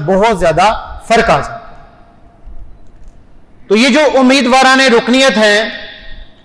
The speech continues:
मैं एक छोटी सी मिसाल दे के अपनी बात को ख़त्म करता हूँ। मेरे बड़े भाई पाकिस्तान मिलिट्री एकेडमी काकूल एबटाबाद में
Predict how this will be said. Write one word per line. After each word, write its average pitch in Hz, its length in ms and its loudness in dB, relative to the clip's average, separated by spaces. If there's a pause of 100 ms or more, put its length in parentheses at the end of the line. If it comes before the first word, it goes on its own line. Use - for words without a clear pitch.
(140)
मैं 226 180 2
एक - 220 -4
छोटी 311 280 2
सी 277 160 -2
मिसाल 240 480 2
दे 226 120 2
के 233 120 -2
अपनी 226 240 -2
बात 202 300 2
को 220 100 0
ख़त्म 233 280 -4
करता 214 320 2
हूँ। 202 260 0 (580)
मेरे 208 420 0
बड़े 226 280 4
भाई 202 520 2 (500)
पाकिस्तान 233 720 0
मिलिट्री 240 500 0
एकेडमी 208 540 -2 (100)
काकूल 220 440 -2
एबटाबाद 208 600 2
में 190 400 -4